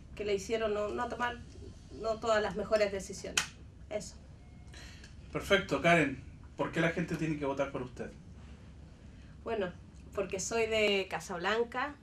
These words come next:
Speaker 1: soy una mujer, eh, común y corriente, con, con una hija, con, con estudios, con, con sacrificio, porque conozco la realidad municipal y porque en mí van a tener una servidora pública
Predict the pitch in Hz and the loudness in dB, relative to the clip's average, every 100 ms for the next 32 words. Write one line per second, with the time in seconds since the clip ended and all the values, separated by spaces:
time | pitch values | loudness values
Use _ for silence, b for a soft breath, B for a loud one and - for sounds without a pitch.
0 | - - - 214 202 196 185 185 180 175 | -18 -10 -2 2 4 4 2 2 2 0
1 | 175 170 175 - 233 262 262 233 208 190 | 0 -4 -8 -2 2 2 2 2 2 2
2 | 185 175 185 202 196 214 202 190 185 175 | 0 -4 -4 0 4 6 6 4 0 -6
3 | 175 220 247 - 285 320 - B B B | -2 -2 -2 -2 -2 -4 -10 B B B
4 | - 208 190 180 170 170 165 170 - 196 | -6 -2 0 0 -2 -2 -4 -6 -6 -2
5 | 185 175 190 269 294 277 254 240 208 190 | 0 2 2 0 -2 -2 0 0 -2 -4
6 | 175 190 170 165 262 269 269 254 240 208 | -4 -4 -4 -6 -8 -6 -2 -2 0 0
7 | 196 190 190 - 196 185 - 175 175 - | 0 0 -4 -6 -6 -6 -6 -8 -8 -6
8 | 269 269 - 277 - B B 220 208 202 | -6 -6 -8 -12 -14 B B -4 0 0
9 | 190 220 226 247 226 214 208 208 196 196 | 2 2 2 4 8 8 6 4 4 4
10 | 202 208 208 196 202 - 202 202 240 349 | 4 4 4 2 0 -2 0 4 4 2
11 | - - - - - - - - - 190 | -8 -14 -20 -20 -20 -20 -18 -16 -6 -2
12 | 170 196 - 190 208 247 254 226 214 202 | 2 2 4 4 6 6 6 6 6 6
13 | 220 220 208 196 190 196 202 185 190 214 | 6 6 4 2 0 -2 -2 2 6 8
14 | 233 214 202 226 247 254 254 247 | 6 6 2 2 0 -2 -4 -4